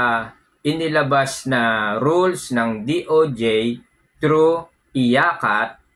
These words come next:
implemented by Bureau of Immigration na epektibong paiiralin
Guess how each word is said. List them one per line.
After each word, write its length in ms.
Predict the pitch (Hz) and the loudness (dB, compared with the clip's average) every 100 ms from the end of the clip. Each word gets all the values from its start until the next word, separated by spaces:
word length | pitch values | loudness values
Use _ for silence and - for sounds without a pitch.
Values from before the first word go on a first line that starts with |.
| _ _ _ | _ _ _
implemented 880 | - 185 185 175 165 160 147 143 131 | -6 -4 -2 -4 -2 -2 -2 -4 -4
by 480 | 107 110 113 139 143 - _ | -2 0 0 -2 -6 -16 _
Bureau 480 | 123 135 143 131 135 | -2 2 4 2 2
of 120 | 131 - 123 | 0 -2 -2
Immigration 880 | 127 117 120 120 117 - 104 104 | -2 -2 0 0 0 -2 -4 -2
na 320 | 123 165 190 190 _ _ | 0 0 -2 -6 _ _
epektibong 1120 | 147 151 143 - - 143 123 127 139 151 160 - _ _ _ _ - | -4 -2 -4 -8 -2 0 2 2 2 0 -6 -14 _ _ _ _ -6
paiiralin 1040 | 147 143 139 143 135 127 123 110 110 117 | -4 -2 -2 0 2 0 0 -2 -4 -6